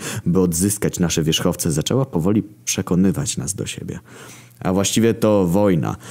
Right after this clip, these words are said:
Wojna zaczął nas do niej przekonywać. A my oczywiście jako ultraasertywni bracia, którzy mają własne zdanie, ostatecznie się zgodziliśmy.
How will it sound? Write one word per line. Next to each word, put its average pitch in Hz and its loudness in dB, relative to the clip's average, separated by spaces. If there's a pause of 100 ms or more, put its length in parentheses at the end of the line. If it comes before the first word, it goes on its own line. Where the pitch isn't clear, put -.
(140)
Wojna 87 4
zaczął 90 2
nas 90 4
do 87 4
niej 92 4
przekonywać. 87 0
A 95 0
my 143 4
oczywiście 117 2
jako 82 0 (240)
ultraasertywni 80 0
bracia, 90 0
którzy 80 0
mają 80 2
własne 82 0
zdanie, 95 2
ostatecznie - -2
się 80 -4
zgodziliśmy. - -8